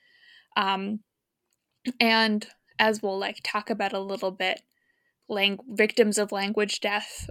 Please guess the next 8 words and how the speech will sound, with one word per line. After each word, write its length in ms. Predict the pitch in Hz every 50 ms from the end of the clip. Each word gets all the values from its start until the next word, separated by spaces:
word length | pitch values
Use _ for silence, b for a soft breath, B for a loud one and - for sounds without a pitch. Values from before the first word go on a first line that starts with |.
| - -
are 180 | 220 220 - - 196
often 440 | 202 208 - - - 226 214 202
minorities 840 | 202 196 196 190 190 196 202 214 226 233 233 247 247 247 247 233 -
and 180 | - - - -
often 420 | - 202 202 - - - 214 208
persecuted 680 | - - - - - - - - - - - - - -
minorities. 760 | - - - - - - - - - - - - - - - _ _ _ _ _ _ _ _ _ _ _ _ _ _ _ _ _ _ _ _ _ _ _ _ _ _ _ _ - 233
Um, 580 | 233 214 214 214 214 214 220 226 233 226 -